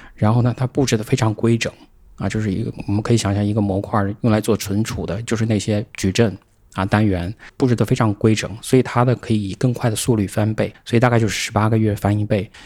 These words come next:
所以后来业界有了一种说法，就是这个摩尔定律会按照十八到二十四个月的速率翻倍。其实这个十八个月更多的指的是存储器的芯片，C P U啊等等其他逻辑芯片还是按照二十四个月的速度来翻倍。但是摩尔本身，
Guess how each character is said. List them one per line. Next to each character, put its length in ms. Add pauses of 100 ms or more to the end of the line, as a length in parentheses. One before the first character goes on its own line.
(100)
所 180
以 160
后 200
来 100
业 180
界 140
有 140
了 60
一 40
种 120
说 220
法， 180
就 120
是 280
这 140
个 80
摩 140
尔 60
定 120
律 60
会 180
按 160
照 160
十 300
八 240
到 140
二 180
十 100
四 240
个 100
月 200
的 240
速 220
率 100
翻 200
倍。 120
其 80
实 100
这 100
个 60
十 140
八 180
个 80
月 260
更 200
多 120
的 80
指 160
的 80
是 200
存 200
储 160
器 140
的 80
芯 160
片 160 (220)
，C 240
P 160
U 120
啊 200
等 160
等 120
其 140
他 80
逻 160
辑 80
芯 100
片 80
还 160
是 120
按 100
照 100
二 200
十 80
四 120
个 80
月 140
的 100
速 140
度 140
来 160
翻 200
倍。 120
但 120
是 60
摩 240
尔 100
本 220
身， 240